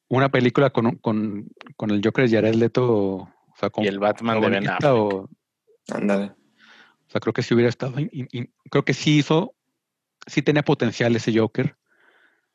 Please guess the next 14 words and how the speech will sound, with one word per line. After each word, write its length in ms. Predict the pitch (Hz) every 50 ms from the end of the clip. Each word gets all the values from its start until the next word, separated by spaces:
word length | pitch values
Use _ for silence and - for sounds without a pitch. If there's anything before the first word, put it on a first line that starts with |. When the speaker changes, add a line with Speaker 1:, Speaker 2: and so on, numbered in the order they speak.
| _ _ _ _ _
Speaker 1:
como 200 | - 110 104 107
algo 240 | 107 107 113 127 139 _ _ _ _ _ _ _ _ _ _ _ - -
interesante, 720 | 127 117 101 - 104 101 - - - 107 95 - 101 95
güey. 120 | 87 87 92 - _ _ _ _ _ _ _ _ _ _ _ _ _ _ _ _ _ _
Que, 120 | - - 98
Speaker 3:
Sí. 60 | 101 98 95
Speaker 1:
pues, 100 | 98 104
digo, 240 | - - 101 87 - -
al 140 | - 98 -
final 240 | - 104 110 110 -
quedaron 420 | - 120 117 117 113 104 101 92 95
dos, 480 | 101 95 - - 104 107 107 104 -
tres 180 | - 117 107 104
escenas, 560 | 107 - - 110 110 110 120 127 135 - -